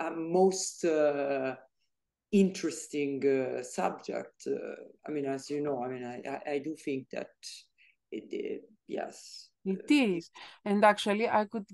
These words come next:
Speaker 2: give you a series of lectures. I could give you a separate presentation only on grain tokens. I could
Speaker 1: Yeah.
Speaker 2: give you a separate presentation, uh, just, uh, on military tokens, just discussing them, uh, or just the,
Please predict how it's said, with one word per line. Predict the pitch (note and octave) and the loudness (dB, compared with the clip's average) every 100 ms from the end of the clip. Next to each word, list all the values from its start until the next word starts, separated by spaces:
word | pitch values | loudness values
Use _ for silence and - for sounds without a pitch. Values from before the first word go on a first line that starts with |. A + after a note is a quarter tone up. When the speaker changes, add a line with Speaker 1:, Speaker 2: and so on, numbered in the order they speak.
| F3+ | -2
Speaker 2:
give | B3 G3 G3+ | -2 0 0
you | A3 | 0
a | - D4 | 2 4
series | D4+ C4 - | 6 4 0
of | F3+ | -2
lectures. | F3+ D#3+ - D3+ D3 - - - | 2 2 0 -10 -10 -14 -20 -4
I | F#3+ F#3+ | 0 2
could | G3 F#3 B3+ | 2 0 2
give | A3 | 2
you | G3 | 2
a | E3+ A#3+ | 2 4
separate | A#3+ C4 B3+ | 4 4 2
presentation | A3 F#3 F#3 F#3 G#3+ G#3 A#3+ - | -2 -2 0 0 -2 -2 -4 4
only | A3+ A#3 C4 B3 | 10 10 10 6
on | G#3+ F3 | 4 6
grain | F3 E3 D#3 | 6 6 4
tokens. | D#3+ D3+ D3 D3 D3+ G3 - - _ _ _ _ _ - - | 2 0 0 -6 -6 -6 -10 -20 _ _ _ _ _ -20 0
I | G3+ G3+ | 2 6
could | A#3 | 8
Speaker 1:
Yeah. | G3 | 8
Speaker 2:
give | C4 | 8
you | B3 | 4
a | - | 2
separate | B3+ B3+ A#3 | 2 0 0
presentation, | A3 G#3 G3 A3 A3+ - A#3+ A3 - - - - | -6 -6 0 2 2 2 0 -2 -12 -20 -14 -2
uh, | A3 G#3+ | -2 0
just, | G3+ A3 A3+ - | 6 8 6 6
uh, | A#3+ A3 | 6 8
on | G#3 G#3 B3 | 6 6 4
military | A3+ G#3 F#3 | 4 4 2
tokens, | E3+ E3 D#3+ G3 F#3+ | 4 0 2 -2 0
just | A3+ B3 - | 0 0 -2
discussing | B3 - C4 - A#3 G#3 G3 | -2 4 4 4 -4 -6 -4
them, | F#3 F#3 G3+ C#4+ - - _ - | 0 2 2 0 -4 -16 _ -2
uh, | A3 G#3 - | 2 2 4
or | G3+ F#3+ - F#3+ G#3+ | 2 0 -4 0 4
just | B3 - | 4 4
the, | B3 | 2